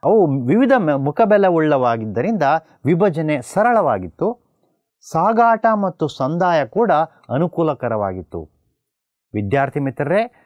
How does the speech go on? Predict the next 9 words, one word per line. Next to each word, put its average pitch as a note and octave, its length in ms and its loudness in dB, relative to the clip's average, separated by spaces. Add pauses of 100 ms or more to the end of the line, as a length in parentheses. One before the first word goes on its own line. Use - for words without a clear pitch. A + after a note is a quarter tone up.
(360)
ಸಾಟಿ F3+ 420 0
ವಿನಿಮಯ G#3+ 440 2
ಪದ್ಧತಿ G3+ 840 -2
ಮತ್ತು F3+ 640 0 (120)
ವಸ್ತು D#3 280 -2
ರೂಪದ G3+ 300 2
ಹಣಕ್ಕಿಂತ F3 680 -2 (480)
ಲೋಹದ G3 380 2
ಹಣ D#3 280 -2